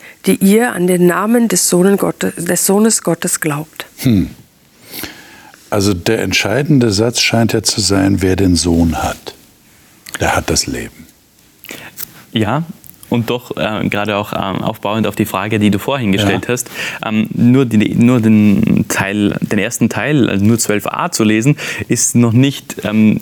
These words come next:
Speaker 3: noch nicht die volle Bandbreite.
Speaker 2: Okay.
Speaker 3: Er sagt schon ganz klar, es gibt, es gibt hier einen Entscheidungsbaum. Sohn haben oder nicht haben. Und es gibt ganz klare Abfolgen. Und, ähm, es gibt schon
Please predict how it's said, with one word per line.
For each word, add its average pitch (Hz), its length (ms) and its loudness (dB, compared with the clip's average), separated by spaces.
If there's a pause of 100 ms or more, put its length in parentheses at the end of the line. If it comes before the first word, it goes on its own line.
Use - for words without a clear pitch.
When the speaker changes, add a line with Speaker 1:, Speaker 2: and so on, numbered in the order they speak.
(120)
Speaker 3:
noch 110 200 0
nicht 123 260 0
die 120 100 2
volle 113 260 -2
Bandbreite. - 640 -8
Speaker 2:
Okay. 101 380 0
Speaker 3:
Er 113 80 -2
sagt 117 260 -6
schon 175 160 2
ganz 131 220 -2
klar, 120 460 -2
es - 240 -4
gibt, - 360 -6
es - 160 -4
gibt - 220 -6
hier 127 140 -2
einen 113 240 0
Entscheidungsbaum. 104 880 -2 (760)
Sohn 151 540 0
haben 127 520 0 (160)
oder 123 220 0
nicht 123 300 0
haben. 117 360 -6 (840)
Und 117 180 0
es 110 140 -2
gibt - 180 -4
ganz 117 240 -6
klare 107 340 -4
Abfolgen. 92 540 -4 (920)
Und, 117 260 0 (240)
ähm, 113 240 0 (120)
es - 260 -2
gibt - 240 -2
schon 143 380 0